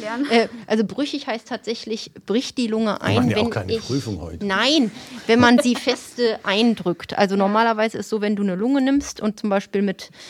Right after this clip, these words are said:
Speaker 2: ähm, Daumen und Zeigefinger da so reinzwickst, ist die Frage,
Speaker 1: Ist die
Speaker 2: ähm,
Speaker 1: elastisch?
Speaker 2: Ist die
Speaker 1: Ja.
Speaker 2: elastisch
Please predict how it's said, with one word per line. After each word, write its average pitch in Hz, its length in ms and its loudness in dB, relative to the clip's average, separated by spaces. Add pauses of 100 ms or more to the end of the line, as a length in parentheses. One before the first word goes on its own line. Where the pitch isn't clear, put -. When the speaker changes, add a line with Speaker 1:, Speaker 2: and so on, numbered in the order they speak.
(300)
Speaker 2:
ähm, 175 580 -6 (240)
Daumen 240 260 2
und 196 160 -4
Zeigefinger 226 480 0
da 185 100 0
so 170 80 -4
reinzwickst, - 800 -2
ist - 180 -10
die 220 80 -6
Frage, 196 680 0 (460)
Speaker 1:
Ist - 120 -20
die 202 40 4
Speaker 2:
ähm, 190 220 2
Speaker 1:
elastisch? 190 540 -10 (240)
Speaker 2:
Ist 214 180 -8
die 226 40 -2
Speaker 1:
Ja. 208 60 0
Speaker 2:
elastisch 247 420 0